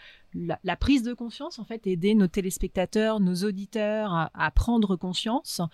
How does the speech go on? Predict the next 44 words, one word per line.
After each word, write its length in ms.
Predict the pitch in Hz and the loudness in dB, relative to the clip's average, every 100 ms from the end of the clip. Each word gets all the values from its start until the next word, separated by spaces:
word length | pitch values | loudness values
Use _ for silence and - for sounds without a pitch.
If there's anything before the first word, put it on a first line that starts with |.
| - - - - | -10 -20 -18 -2
euh, 480 | 180 175 170 170 170 | -2 0 -2 -4 -4
les 320 | 165 180 165 180 | -2 0 0 -2
aider 340 | 165 202 196 | -2 2 2
à 80 | 170 | 2
comprendre, 760 | - 240 - 277 277 277 262 - | 4 4 4 2 2 0 -2 -2
les 420 | 180 180 165 175 | -2 -2 -2 -4
aider 400 | 175 180 214 208 | -4 -2 2 4
à 160 | 165 | 4
décrypter. 840 | 156 151 226 - 247 - 269 294 330 - - - - | 2 -2 -2 0 -2 -2 -6 -6 -8 -16 -20 -20 -6
Euh, 800 | 175 180 170 170 165 156 151 139 - | -2 -2 -2 -6 -6 -6 -6 -6 -4
et, 320 | 190 190 175 - - | 0 2 0 -2 -4
et, 160 | 226 - | -4 -2
et 100 | 214 | -4
puis, 240 | - 254 | -2 0
du 160 | 214 196 | 0 0
coup, 380 | - 294 370 330 202 | 0 0 2 0 -2
euh, 580 | 190 185 160 160 107 - - - | -2 -2 -2 -2 -6 -8 -14 -4
on, 240 | 190 185 202 | -2 -2 0
une 120 | 202 | 0
fois 160 | 247 | 0
qu'on 180 | 233 190 | -4 -2
a 80 | 175 | -4
fait 180 | - 208 | -4 -8
ce, 220 | - 160 | -6 -6
ce 120 | - | -6
travail-là 480 | 175 185 175 180 185 | -6 -4 -4 -4 -4
côté 260 | - 170 165 | -6 -6 -6
antenne, 480 | 175 262 302 233 165 - - | -2 -2 2 2 2 -12 -10
eh 80 | 175 | -2
ben, 340 | 180 220 240 - | 0 0 -2 -4
avec, 400 | 180 185 - 180 | -4 -4 -6 -4
euh, 240 | 165 160 - | -4 -4 -4
avec 340 | 175 180 - | -4 -4 -8
le, 200 | 160 165 | -6 -6
le 140 | 165 175 | -2 2
relais 320 | 208 220 220 | 4 2 0
que 100 | 185 | -2
nous 180 | 185 180 | -2 -2
avons 220 | 180 208 | -2 -4
côté 300 | - - 202 | -4 -8 -8
publicité, 560 | - 165 - 185 302 247 | -6 -8 -8 -4 0 2
eh 40 | |
ben, 220 | 185 185 - | 2 -2 -6
on, 240 | 175 165 | -6 -6